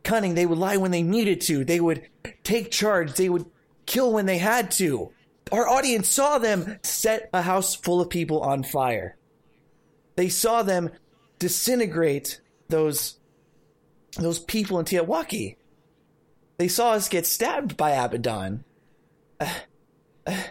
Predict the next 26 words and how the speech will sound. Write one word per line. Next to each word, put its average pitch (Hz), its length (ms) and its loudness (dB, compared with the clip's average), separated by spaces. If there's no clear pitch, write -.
I, 143 320 -2
I 123 120 0
just 120 180 -4
don't 104 140 -4
get 87 200 -8
it. - 100 -14
Like, - 300 -8
why? 151 600 -2
What 180 200 0
is 180 200 2
it 170 240 -2
about 127 340 -2
Michael 123 560 -2
that 113 420 -4
gets 160 220 -2
him 160 260 0
this 151 240 0
army, 127 400 -2
but 120 120 0
we 139 180 0
don't 147 120 -2
have 135 180 0
anyone 120 640 -2
besides 113 560 -2
Red 107 380 -4
and 104 340 -4